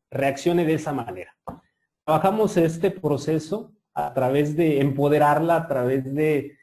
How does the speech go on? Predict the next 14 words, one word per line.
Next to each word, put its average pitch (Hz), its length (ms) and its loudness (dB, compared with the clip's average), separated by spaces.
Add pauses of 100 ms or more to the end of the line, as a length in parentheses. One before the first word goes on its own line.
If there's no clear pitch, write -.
(240)
de 127 160 2
identificar 135 600 2
algunos 170 360 2
detalles 151 460 0
que 147 100 -8
puntualmente 143 600 -4
le 135 60 -4
estaban 139 320 -6
condicionando. 120 800 -8 (920)
Y 180 540 4
un 226 140 4
día 240 180 4
me 214 140 2
manda 214 760 0